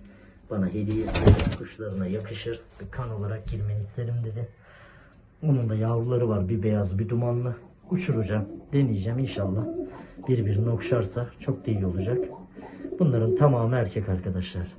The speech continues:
Dişi sayımı da göstereceğim size, az olduğu için bekletiyorum. Yani bu kadar erkek de kaldı elimde. Ne yapacağız bakalım, nasip. Şu beyazı kendim söktüm burada.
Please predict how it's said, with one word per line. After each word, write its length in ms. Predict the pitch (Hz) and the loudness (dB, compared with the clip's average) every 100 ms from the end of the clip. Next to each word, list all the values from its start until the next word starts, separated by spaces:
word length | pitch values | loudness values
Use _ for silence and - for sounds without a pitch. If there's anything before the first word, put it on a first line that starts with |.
| - - - - - - | -20 -20 -20 -20 -20 -14
Dişi 220 | 127 - 123 | -12 -8 -4
sayımı 380 | 120 113 110 | 0 0 0
da 60 | 92 | 0
göstereceğim 640 | 92 - - 120 120 117 | 0 -2 -2 0 0 -2
size, 160 | - 113 | -2 -2
az 220 | 104 107 | -2 -2
olduğu 360 | 107 95 92 92 | -2 -2 -2 -2
için 340 | 92 - 117 - - - - - - - | -4 -6 -10 -10 -20 -20 -20 -20 -20 0
bekletiyorum. 680 | 135 139 143 135 135 117 123 160 - - - - - - - - - - - - - - 131 | 2 2 0 2 2 2 0 -6 -14 -20 -20 -20 -20 -20 -20 -20 -20 -20 -20 -20 -20 -8 -2
Yani 240 | 117 107 | 0 0
bu 60 | 113 | 0
kadar 240 | 113 113 | 0 2
erkek 380 | 110 104 120 - | 0 0 -4 -4
de 80 | 107 | -2
kaldı 300 | 110 110 117 | 0 2 2
elimde. 400 | 98 95 110 110 - - 113 | 2 2 0 -2 -10 -16 -10
Ne 60 | |
yapacağız 500 | 104 - 107 101 - 95 | -10 -6 -4 -4 -6 -10
bakalım, 420 | 95 95 87 90 | -6 -4 -2 0
nasip. 280 | 104 - - - - - - - - - - - - - - - - - | -2 -4 -10 -14 -20 -20 -20 -20 -20 -20 -20 -20 -20 -20 -20 -20 -20 -16
Şu 320 | - - 156 | -10 -2 4
beyazı 300 | 147 139 139 | 6 6 4
kendim 380 | - 131 127 127 | 0 -2 -2 -8
söktüm 460 | - 104 - 95 92 | -8 -10 -4 -2 -2
burada. 200 | 87 - | -4 -8